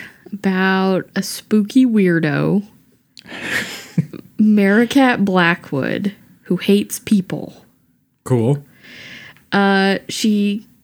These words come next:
Speaker 1: like, dabbles in the occult and witchcraft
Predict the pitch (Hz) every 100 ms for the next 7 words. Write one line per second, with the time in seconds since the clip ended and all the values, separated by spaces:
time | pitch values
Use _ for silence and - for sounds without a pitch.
0 | _ - 247 214 208 208 233 226 220 226
1 | 226 - 214 208 196 180 - 208 196 202
2 | - - - 220 196 196 - - 196 190
3 | 190 - - -